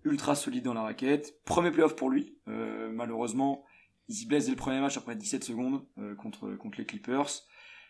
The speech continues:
Donc bon, pas beaucoup d'expérience en playoff malheureusement. Et il finit déjà deuxième place, euh, au Depoy derrière, euh, Draymond Green en deux mille dix-sept. Euh, du coup,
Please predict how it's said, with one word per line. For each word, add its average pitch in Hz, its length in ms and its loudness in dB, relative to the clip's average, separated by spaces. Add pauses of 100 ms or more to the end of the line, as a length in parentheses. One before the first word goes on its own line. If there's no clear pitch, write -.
(180)
Donc 104 220 -10
bon, 104 100 -10 (120)
pas 107 80 -10
beaucoup 104 260 -8
d'expérience 117 480 -4
en 117 80 0
playoff 117 260 -2
malheureusement. 113 720 2 (100)
Et 127 120 0
il 131 180 4
finit 127 220 -2
déjà 135 340 6
deuxième 139 480 4
place, 139 420 0
euh, 107 320 -2
au 127 120 0
Depoy 123 320 0
derrière, 117 320 -2
euh, 101 80 -6 (480)
Draymond 139 340 2
Green 131 240 4
en 127 80 0
deux 123 80 -4
mille 113 160 -4
dix-sept. 123 420 -4 (1400)
Euh, 127 540 2
du 127 140 -4
coup, 175 360 -4